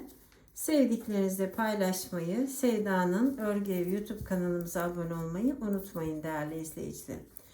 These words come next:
Arka tarafın tamamı bakın ters oluyor. Ön tarafta da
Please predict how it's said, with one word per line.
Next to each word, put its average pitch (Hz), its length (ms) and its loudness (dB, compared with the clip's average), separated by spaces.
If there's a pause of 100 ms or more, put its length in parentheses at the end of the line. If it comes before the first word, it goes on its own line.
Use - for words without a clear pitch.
(320)
Arka 359 340 2
tarafın 285 420 6
tamamı 226 580 6
bakın 185 300 -2 (120)
ters 160 480 0 (680)
oluyor. 180 360 2
Ön 285 360 6
tarafta 185 540 2
da 311 180 2